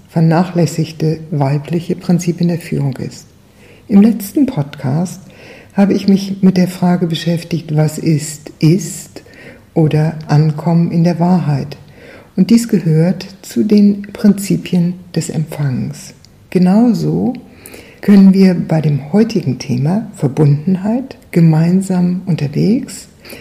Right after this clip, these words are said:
feststellen, dass es wiederum ein Prinzip ist, das näher an dem Weiblichen als an dem Männlichen steht. Verbundenheit. Wir haben eine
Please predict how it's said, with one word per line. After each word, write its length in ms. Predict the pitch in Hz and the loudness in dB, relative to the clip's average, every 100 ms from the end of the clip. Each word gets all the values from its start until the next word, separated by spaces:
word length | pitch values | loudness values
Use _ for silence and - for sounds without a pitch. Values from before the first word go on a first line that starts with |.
| - - - | -20 -20 0
feststellen, 960 | 214 214 - 202 196 196 196 196 - - | 2 2 -2 0 4 4 4 2 -4 -6
dass 160 | 196 196 | -4 -2
es 160 | 175 | 2
wiederum 640 | 190 233 202 165 175 190 - | 4 6 4 4 2 2 0
ein 160 | 170 | -4
Prinzip 580 | 156 - 180 175 226 233 | -2 0 -2 0 -2 0
ist, 280 | 208 190 - | 0 -2 -4
das 220 | 156 - - - | -6 -6 -14 0
näher 600 | 165 165 180 190 196 202 | 4 4 4 4 2 0
an 100 | 151 | 0
dem 160 | 151 143 | 0 2
Weiblichen 760 | 139 143 - 160 156 185 180 180 | 0 -2 -4 -8 -4 -2 -2 -2
als 240 | 151 147 | -4 -4
an 140 | - 160 | -2 0
dem 260 | 165 165 165 - | 0 -2 -4 -2
Männlichen 720 | 147 143 135 127 135 127 131 - - | 0 0 -2 -4 -6 -6 -6 -16 -14
steht. 420 | - 117 - - - _ _ - - - - - | -6 -6 -8 -18 -20 _ _ -20 -20 -20 -20 -10
Verbundenheit. 960 | - 233 240 208 190 123 120 - - - - _ _ _ - - - - | -4 2 6 6 4 -6 -8 -10 -12 -18 -20 _ _ _ -20 -20 -4 4
Wir 160 | 202 | 4
haben 420 | 214 277 294 262 247 - | 6 4 4 2 -4 -2
eine 520 | 185 180 185 180 | 2 4 4 2